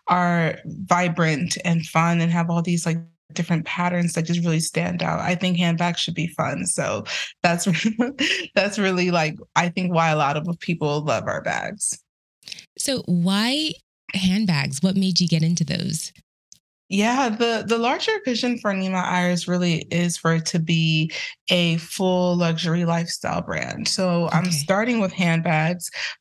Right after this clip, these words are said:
Speaker 1: but, um, I have interest in expanding into clothing and jewelry and shoes and even home decor. I love home decor. So it's the,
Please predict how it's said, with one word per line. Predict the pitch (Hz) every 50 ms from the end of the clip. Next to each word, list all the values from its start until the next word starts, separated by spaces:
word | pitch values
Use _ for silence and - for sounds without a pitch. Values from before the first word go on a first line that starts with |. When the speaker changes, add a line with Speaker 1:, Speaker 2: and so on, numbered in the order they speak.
| _ _
Speaker 1:
but, | - 185 180 180 180 180 175 175 175 165 160 - -
um, | 175 175 170 170 165 160 -
I | - 170 180 180
have | 185 190 196 196 190 185
interest | - - 175 175 165 - 180 180 175 175 - - -
in | - 175 175
expanding | 170 170 - - - 185 175 175 175 175 170 170
into | 170 170 - 165
clothing | - - - 202 190 196 196 196 196 196 190 190 190
and | 185 180 170
jewelry | 170 170 180 180 175 165 156 151 156 151 156
and | 151 165 170
shoes | - - - 185 180 180 170 165 160
and | - 139 180
even | 196 220 247 240
home | 220 175 190 185 185 185 175
decor. | 165 165 - - 170 151 147
I | - 165
love | 160 165 170 170 170 170 170 170 175
home | 180 165 156 160
decor. | 151 156 156 - - 151 123 143 156 160 - - - - - -
So | - - - 214 202 196 190 185 185 180 175 170 165 151 - - -
it's | 185 190 185 - - - -
the, | - 139